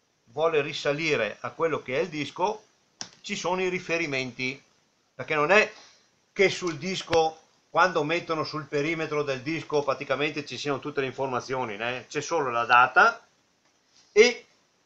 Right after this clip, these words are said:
il numero praticamente di stampa, ma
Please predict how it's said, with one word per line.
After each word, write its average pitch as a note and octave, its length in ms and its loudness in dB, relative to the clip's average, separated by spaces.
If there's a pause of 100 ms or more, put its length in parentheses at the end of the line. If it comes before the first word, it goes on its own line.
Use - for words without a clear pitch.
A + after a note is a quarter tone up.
(240)
il G#3+ 240 -4
numero G3+ 460 4
praticamente F#3+ 840 2
di F3+ 120 -8
stampa, D3 720 4 (520)
ma F#3+ 280 2